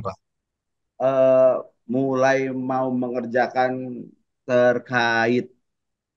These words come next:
Speaker 2: eh, bagaimana sekolahan saya nanti,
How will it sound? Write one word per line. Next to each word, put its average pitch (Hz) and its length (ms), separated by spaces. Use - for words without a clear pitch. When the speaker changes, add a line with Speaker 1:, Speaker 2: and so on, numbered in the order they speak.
Speaker 2:
eh, 107 680
bagaimana 117 460
sekolahan 110 440
saya 107 220
nanti, 101 260